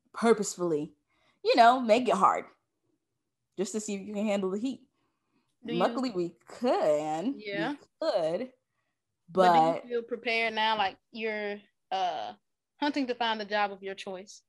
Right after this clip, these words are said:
Speaker 2: right?
Speaker 1: Oh, God.
Speaker 2: Do you, Boogie?
Speaker 1: Yeah.
Speaker 2: Do you feel <laughs> as though you'd be prepared, though?
Speaker 1: For the job of my choice?
Speaker 2: Yeah.
Speaker 1: Undoubtedly.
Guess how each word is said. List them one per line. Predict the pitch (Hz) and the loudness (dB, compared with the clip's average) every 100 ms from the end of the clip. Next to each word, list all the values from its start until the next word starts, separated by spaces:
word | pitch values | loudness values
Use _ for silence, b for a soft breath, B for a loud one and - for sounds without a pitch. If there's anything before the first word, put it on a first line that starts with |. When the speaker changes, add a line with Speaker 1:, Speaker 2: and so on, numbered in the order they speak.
| - | -4
Speaker 2:
right? | 185 156 139 | -2 -2 -4
Speaker 1:
Oh, | |
God. | 143 143 143 - _ _ 208 | -6 -6 -6 -10 _ _ -12
Speaker 2:
Do | 240 | -8
you, | 240 269 277 - B B | -6 -4 -6 -10 B B
Boogie? | 202 196 208 247 _ _ _ _ _ _ _ - | -16 -14 -14 -18 _ _ _ _ _ _ _ -8
Speaker 1:
Yeah. | 147 170 214 208 | -8 -8 -12 -4
Speaker 2:
Do | 277 | 2
you | 302 311 320 | 4 2 0
feel | 339 311 226 233 269 - | 0 2 2 0 -2 2
<laughs> | 339 294 269 | 2 2 2
as | 254 226 | 2 2
though | 247 269 | 2 2
you'd | 262 262 | 2 0
be | 233 | -4
prepared, | 226 220 - 262 240 185 - | -6 -8 -6 -4 -2 -4 -10
though? | - _ _ _ _ _ _ _ _ _ _ | -20 _ _ _ _ _ _ _ _ _ _
Speaker 1:
For | 208 202 | 2 2
the | 190 | 4
job | 208 196 | 6 6
of | 202 | 4
my | 190 | 0
choice? | 185 202 320 - - _ | 2 0 0 -4 -18 _
Speaker 2:
Yeah. | 233 208 - _ _ _ _ - | -8 -8 -10 _ _ _ _ 4
Speaker 1:
Undoubtedly. | 262 269 190 175 165 135 | 6 8 6 6 2 -6